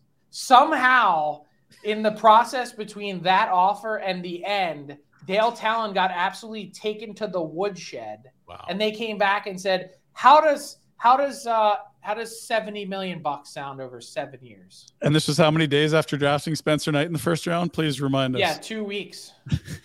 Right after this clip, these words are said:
Speaker 1: Yeah. Who, by the way, Spencer Knight, obviously not in uniform for the Florida Panthers,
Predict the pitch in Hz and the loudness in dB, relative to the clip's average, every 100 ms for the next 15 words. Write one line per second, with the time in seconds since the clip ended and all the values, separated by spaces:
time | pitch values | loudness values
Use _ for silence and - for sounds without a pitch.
0 | 170 156 139 - _ - - - 247 247 | -10 -10 -10 -14 _ -20 -20 -8 -4 8
1 | 240 277 285 247 254 220 165 - - - | 10 10 6 4 4 4 0 -10 -20 -8
2 | 240 254 247 233 233 226 226 190 214 226 | -6 -6 -8 -6 -4 -4 -2 4 4 2
3 | 220 233 202 208 220 190 202 226 220 190 | -12 -12 -2 0 0 -4 -8 -8 -8 -8
4 | 180 170 175 165 - 180 180 175 185 190 | -8 -8 -12 -10 -4 -2 -4 -8 -8 -8
5 | 185 175 156 | -8 -10 -12